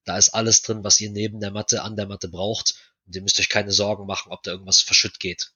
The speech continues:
Vielleicht habt ihr noch einen kleinen Snack dabei, den ihr schon kennt, wo ihr wisst, dass der euren Magen nicht nervt und den ihr vielleicht auch mal nebenher so ein bisschen einfach abbeißen könnt. Sollte jetzt was sein, was euch nicht den Magen voll macht und ihr auf die Matte speibt,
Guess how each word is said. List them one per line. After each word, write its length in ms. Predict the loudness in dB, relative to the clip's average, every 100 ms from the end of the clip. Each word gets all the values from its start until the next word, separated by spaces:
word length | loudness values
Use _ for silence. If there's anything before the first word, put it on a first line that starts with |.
| _ _ _
Vielleicht 180 | -10 -4
habt 100 | -2
ihr 40 |
noch 80 | -4
einen 100 | -4
kleinen 220 | -2 4
Snack 340 | 4 4 0 0
dabei, 480 | 0 2 2 0 -4 _ _ _ _ -8
den 180 | -6 -6
ihr 240 | -6 -6 -4
schon 320 | 0 0 0 0
kennt, 580 | 2 0 4 4 4 -8
wo 100 | -8
ihr 140 | 0
wisst, 180 | 4 4
dass 140 | 4
der 160 | 0 -6
euren 200 | -8 -8
Magen 380 | -2 0 0 0
nicht 160 | 0
nervt 420 | 0 -4 -2 -4 -6 -20 -20 -20 _
und 180 | -10 -6
den 140 | -4
ihr 100 | -4
vielleicht 380 | -4 -4 -4 -4
auch 180 | -8 -10
mal 320 | -6 -6 -8 _ _ _ _ _ _
nebenher 500 | -6 -4 -4 -4 -2
so 80 | -4
ein 80 | 0
bisschen 480 | 4 4 0 -14 _ _ _ _ _ -20
einfach 320 | -18 -18 -20 _ -14
abbeißen 480 | -6 -2 2 2 2
könnt. 380 | -10 -6 -6 _ _ _ _ _
Sollte 260 | -4 -2 0
jetzt 140 | 0
was 160 | 4 4
sein, 240 | 2 -2
was 160 | 2 2
euch 160 | 2 -2
nicht 240 | -2 -4
den 100 | -6
Magen 320 | -4 -4 -6
voll 320 | -6 -2 -2
macht 320 | -2 -4 -6 -10
und 100 | -8
ihr 180 | -8 -8
auf 80 |
die 100 | -12
Matte 440 | -8 -6 -4 -6 -6
speibt, 520 | -6 -4 -6 -6 -10